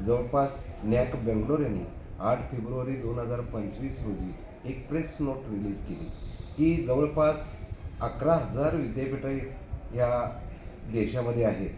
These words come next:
आणि जवळपास पंचेचाळीस हजार, अ, कॉलेजेस, अ, भारतामध्ये आहेत,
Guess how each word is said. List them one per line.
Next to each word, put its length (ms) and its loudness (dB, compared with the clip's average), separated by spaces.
आणि 120 4
जवळपास 500 2
पंचेचाळीस 760 -2
हजार, 360 0
अ, 260 0
कॉलेजेस, 680 4
अ, 880 -2
भारतामध्ये 560 2
आहेत, 240 0